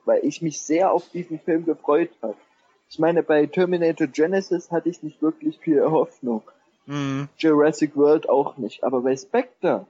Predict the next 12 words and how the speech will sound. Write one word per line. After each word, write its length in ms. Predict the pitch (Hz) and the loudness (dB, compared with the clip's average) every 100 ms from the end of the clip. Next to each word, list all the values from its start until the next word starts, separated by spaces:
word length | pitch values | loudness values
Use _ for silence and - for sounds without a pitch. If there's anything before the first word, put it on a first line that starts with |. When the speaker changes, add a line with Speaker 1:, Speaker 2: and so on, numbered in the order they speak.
| - | -12
Speaker 1:
habe 200 | 147 156 | -10 -8
ich 120 | - | -8
mich 220 | 160 - | -8 -2
wirklich 460 | 180 247 208 208 - | -2 -2 -6 -10 -8
drauf 320 | - 165 180 | -2 0 0
gefreut. 540 | 175 - 135 147 131 - _ _ _ _ _ _ | -8 -4 -2 0 0 -4 _ _ _ _ _ _
Auch 200 | - - | -4 -2
die 80 | 156 | -4
Speaker 2:
Ja. 100 | 107 | -4
Speaker 1:
Trailer 400 | - 170 202 190 | -4 -2 2 0
haben 220 | 185 165 156 | 0 -4 -2
so 240 | 160 151 | 0 0